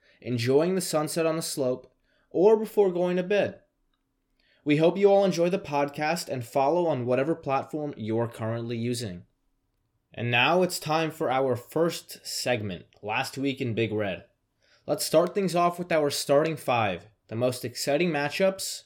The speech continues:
from last week. Starting things off, early last week, softball completed the sweep against University of Maryland Eastern Shore. After the offense got off to a slow start to the season,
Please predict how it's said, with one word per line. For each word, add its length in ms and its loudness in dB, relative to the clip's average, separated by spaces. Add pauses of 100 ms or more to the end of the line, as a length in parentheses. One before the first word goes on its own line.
(380)
from 200 -4
last 360 -4
week. 280 -10 (880)
Starting 400 4
things 280 0
off, 340 2 (160)
early 340 2
last 380 0
week, 220 -2
softball 520 0
completed 680 -4
the 80 -4
sweep 360 -4
against 360 -4
University 580 -2
of 80 0
Maryland 560 -2
Eastern 460 -6
Shore. 480 -6 (920)
After 260 0
the 140 2
offense 400 0
got 220 4
off 220 4
to 120 -4
a 60 -4
slow 280 -2
start 540 -2 (400)
to 80 -20
the 80 -4
season, 540 -4